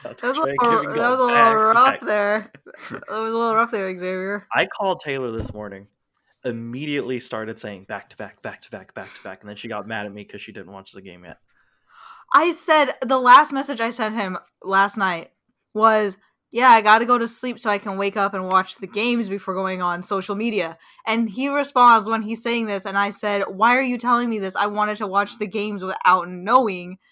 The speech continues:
Speaker 2: was, "I didn't read your text message. I just thought it was some good night shit."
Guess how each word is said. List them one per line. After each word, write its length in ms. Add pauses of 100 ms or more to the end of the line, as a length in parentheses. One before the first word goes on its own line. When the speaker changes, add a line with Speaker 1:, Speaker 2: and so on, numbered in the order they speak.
(760)
Speaker 2:
was, 680 (1160)
"I 100
didn't 220
read 200
your 100
text 280
message. 300
I 80
just 140
thought 180
it 40
was 120
some 140
good 120
night 260
shit." 380